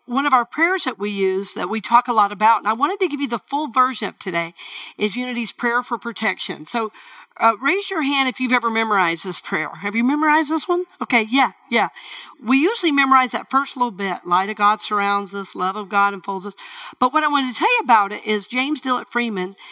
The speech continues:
who, uh, by the way, uh, many years ago, I worked at Unity Village, and I got to work right down the hall from Rosemary Fillmore Ray, who was the granddaughter of the Fillmores,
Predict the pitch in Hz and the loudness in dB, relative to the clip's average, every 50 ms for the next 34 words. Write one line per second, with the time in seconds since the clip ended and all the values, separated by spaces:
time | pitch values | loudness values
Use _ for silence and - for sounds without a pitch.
0 | - - - _ _ _ _ _ _ - 208 208 254 - 247 220 - - 220 214 | -18 -20 -20 _ _ _ _ _ _ -6 -4 -2 -2 -2 -2 0 4 4 4 4
1 | - - 294 330 453 453 381 254 262 254 240 208 196 185 - - - 220 220 208 | 4 4 4 4 4 2 0 -2 0 0 0 0 -2 -4 -4 -2 2 2 4 4
2 | 190 185 180 - 220 226 262 302 320 285 269 262 262 262 202 233 220 208 196 185 | 4 2 -2 -2 -2 0 0 0 0 0 0 -2 -2 -4 -4 -4 -4 -2 -2 -2
3 | 196 190 - 202 214 214 180 180 202 247 269 247 214 202 - - - - - _ | -2 2 4 4 4 4 0 -4 0 2 2 2 0 -2 -6 -10 -10 -10 -10 _
4 | - - - - - - 214 220 - 233 233 226 220 202 202 202 185 202 214 185 | -20 -20 -20 -14 -4 -2 -2 -2 0 -2 -4 -4 -4 -4 -6 -6 -4 -4 -4 -4
5 | 175 165 160 160 - - - - - 190 214 208 214 226 254 240 240 - 247 233 | -4 -8 -10 -12 -14 -16 -16 -8 -4 -2 -2 0 0 2 0 0 0 -2 -2 -2
6 | 214 175 202 202 226 254 311 359 - 302 285 277 262 247 220 247 247 240 240 240 | -2 -2 0 4 4 4 4 4 2 0 2 2 2 4 6 6 6 6 6 4
7 | - - 226 202 202 208 214 220 233 214 254 240 233 226 220 - - 247 247 233 | 2 0 -2 0 2 2 2 2 0 -4 -4 -2 -2 -2 -2 -4 -4 -4 -2 -2
8 | 226 220 214 208 202 214 226 220 190 185 190 220 233 - - - - - - 240 | 0 2 2 2 4 4 2 2 2 -2 -4 -6 -8 -12 -18 -20 -18 -8 -4 -2
9 | 226 214 208 190 - 190 196 226 226 240 262 247 220 190 180 180 214 277 269 247 | -2 -2 -2 -4 -4 -2 0 2 2 2 2 2 2 4 4 2 0 -2 -8 -12
10 | - - - - - - - 208 202 202 - - 208 202 196 196 196 202 | -12 -18 -20 -20 -8 -6 -4 -4 -4 -6 -6 -6 -4 -2 -2 -4 -4 -6